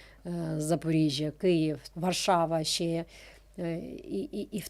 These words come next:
і в такому ритмі, я хочу з собою щось возити,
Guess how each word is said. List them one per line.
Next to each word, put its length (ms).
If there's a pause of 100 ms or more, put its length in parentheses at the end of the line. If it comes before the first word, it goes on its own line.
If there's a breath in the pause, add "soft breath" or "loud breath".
(100)
і 80
в 40
такому 400
ритмі, 600
я 200
хочу 320
з 40
собою 400
щось 360
возити, 580